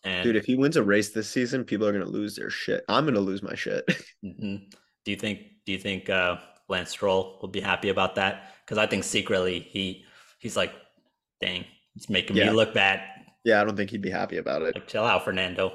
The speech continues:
Speaker 1: Come on, man. But luckily, Pops owns the team, so no, no worries about that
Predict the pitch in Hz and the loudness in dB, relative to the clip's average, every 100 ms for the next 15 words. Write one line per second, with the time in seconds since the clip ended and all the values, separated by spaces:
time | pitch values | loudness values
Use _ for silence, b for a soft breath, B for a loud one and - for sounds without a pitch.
0 | - 107 123 98 90 92 92 - _ b | -6 -2 0 2 0 -2 -4 -10 _ b
1 | b b b - 135 139 113 - 104 - | b b b 2 2 4 2 2 -6 0
2 | 107 95 104 95 95 - 95 87 92 90 | 0 2 -4 -6 -10 -8 -8 -2 -2 -2
3 | - 98 95 95 - 104 95 95 95 92 | -4 -6 -4 -4 -12 -8 -4 0 2 0
4 | 90 82 92 90 | -2 -4 -2 -4